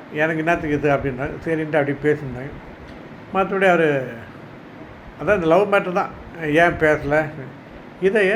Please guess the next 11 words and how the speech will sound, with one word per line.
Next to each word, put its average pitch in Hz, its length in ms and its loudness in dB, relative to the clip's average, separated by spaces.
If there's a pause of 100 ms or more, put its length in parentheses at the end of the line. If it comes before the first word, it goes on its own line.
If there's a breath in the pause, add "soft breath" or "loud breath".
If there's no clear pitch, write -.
(220)
என்ன 214 280 -4 (140)
கர்மத்துக்கு 208 460 2
காமிக்கிறாங்கன்னு 170 480 0
தெரியலைங்க. 139 340 -2 (280)
அந்த 143 300 0
அன்சிகா 190 520 0 (640)
விஷால 165 500 4 (720)
ஒரு 147 420 2
லவ் 196 340 4
பேர்ட்ஸாவே 202 480 6
காமிக்கிறாங்க. 143 560 2